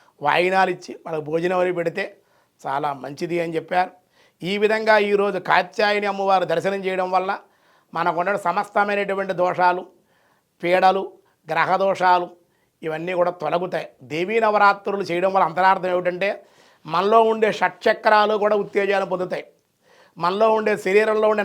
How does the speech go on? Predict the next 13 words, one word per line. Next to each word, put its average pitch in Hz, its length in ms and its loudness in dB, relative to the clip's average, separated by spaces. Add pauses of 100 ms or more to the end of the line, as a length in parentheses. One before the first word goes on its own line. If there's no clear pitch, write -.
నవద్వారాలు, 196 680 4
తొమ్మిది 190 420 -2
ద్వారాలు 190 420 4
ఉంటాయి. 175 240 -6 (460)
ఆ 156 120 0 (180)
ద్వారాలన్నీ 208 680 6
కూడా 208 260 0 (140)
ఈ 190 80 -4
అమ్మవారు 190 460 2
అవతారం 202 440 2
చేయడం 202 160 -2
వల్ల 214 160 -4
శుద్ధవుతాయి. 240 520 4